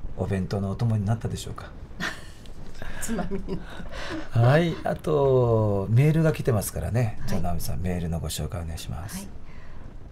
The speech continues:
Speaker 2: 夫婦の力から元気をいただいている一人のおばあちゃんで、おばあちゃんより。
Speaker 1: はい、おばあちゃん、ありがとうございます。
Speaker 2: 初めてお便りします。我が家には二歳になる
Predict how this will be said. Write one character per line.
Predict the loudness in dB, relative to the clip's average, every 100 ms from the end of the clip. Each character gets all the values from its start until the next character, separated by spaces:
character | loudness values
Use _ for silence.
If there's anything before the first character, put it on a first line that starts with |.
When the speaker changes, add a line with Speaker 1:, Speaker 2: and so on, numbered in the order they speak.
| -8
Speaker 2:
夫 | -4 -2
婦 | -2
の | -2 -2
力 | -2 0 0
か | 2
ら | 2 2 2 -2
元 | 0 2 4
気 | 4
を | 4
い |
た | 4 4
だ | 4
い | 2
て | 2
い | 0 2
る | 2 2
一 | 2 2
人 | 2 2
の | 0 0 -2
お | 0
ば | 0
あ | -2
ち | -2
ゃ |
ん | -4
で、 | -4 -6 -8 -10
お | -6
ば | -2 -2
あ |
ち | -2 -2
ゃ |
ん | 0
よ | -2
り。 | -4 -6
Speaker 1:
は | -4 2 2
い、 | 2
お | 0
ば | -2
あ |
ち | -2
ゃ | -2
ん、 |
あ |
り | -2
が |
と | -2
う |
ご | -2
ざ |
い |
ま | -2
す。 | -2 -2 -2 -2 0 0 0
Speaker 2:
初 | -2 -2 -2
め | 0
て | 0
お | 0
便 | 0 -2
り | -2
し | -4
ま | -4
す。 | -4 -6 -8 -8 -8 -8 -6
我 | -2 2
が | 2
家 | 2
に | 0 0
は | 0 -2
二 | -4
歳 | -2 -2 -2
に | 0
な | -2
る | -2 -6